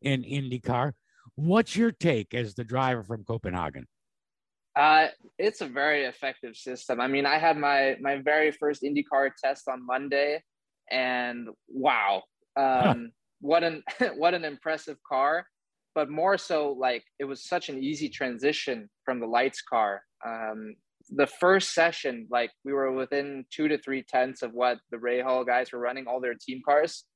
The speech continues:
Speaker 2: I kinda caught myself by surprise. I was like, "Holy cow, I, I wasn't expecting that right away." Um, but yes, to answer your question, the, the transition is, I wouldn't say it's, it's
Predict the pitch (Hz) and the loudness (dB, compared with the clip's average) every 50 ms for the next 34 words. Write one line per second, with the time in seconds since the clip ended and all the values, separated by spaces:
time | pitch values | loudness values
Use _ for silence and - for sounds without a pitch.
0 | _ _ _ _ _ _ _ _ _ - - 185 - 254 185 147 - 180 165 147 | _ _ _ _ _ _ _ _ _ -2 -2 0 0 0 0 0 0 0 0 0
1 | 147 143 - 165 160 175 - - 131 120 113 - - _ - 120 110 98 98 104 | 0 -2 0 0 -2 -2 0 0 -2 -2 -2 -4 -10 _ -6 -4 -4 -4 -4 -2
2 | 120 127 123 117 120 117 110 - 151 170 170 156 131 120 - - 139 139 135 123 | -4 -4 -4 -2 -4 -4 -4 -2 -4 -4 -2 -2 -4 -6 -2 0 2 4 4 2
3 | 117 - _ - 127 131 - 123 131 135 135 131 135 120 113 - - - 131 - | 2 -2 _ -2 -2 -2 0 0 0 0 0 -2 -4 -10 -10 -10 -6 -6 -6 -6
4 | - 123 123 117 120 117 78 104 120 120 117 117 110 117 120 123 151 165 _ _ | -6 -10 -2 0 0 2 2 2 2 2 2 2 0 0 0 0 0 -4 _ _
5 | _ _ _ _ _ _ _ _ _ - - 120 120 120 120 120 117 120 117 117 | _ _ _ _ _ _ _ _ _ -4 -2 0 0 2 0 0 -2 -4 -8 -10
6 | 117 113 107 _ _ _ _ _ _ - - 135 127 113 127 147 147 135 - - | -10 -12 -14 _ _ _ _ _ _ -4 -2 -2 0 2 2 2 4 4 2 0
7 | - - - 147 143 147 147 - - 143 139 131 - - 156 135 135 - - - | -6 -10 -4 -2 -2 -2 -2 -6 -6 -4 -4 -4 -4 -2 0 0 0 -2 -4 -12
8 | 135 135 123 117 123 120 117 117 117 113 110 107 123 - - - 147 135 135 120 | -12 -10 -6 -2 0 0 0 0 0 -2 -4 -4 -6 -8 -4 -2 -2 -2 0 0
9 | 131 147 143 - - 151 135 127 123 123 117 - - - - - _ _ _ _ | 0 0 0 0 -2 -4 -4 -2 -4 -4 -6 -8 -12 -18 -18 -20 _ _ _ _
10 | _ _ _ _ - - 156 190 190 160 - 175 160 143 139 131 127 _ - - | _ _ _ _ 0 2 4 4 4 2 0 2 4 6 4 4 2 _ -16 -20
11 | - _ _ _ _ _ _ _ _ _ _ _ - 139 127 - | -20 _ _ _ _ _ _ _ _ _ _ _ -8 -8 -8 -8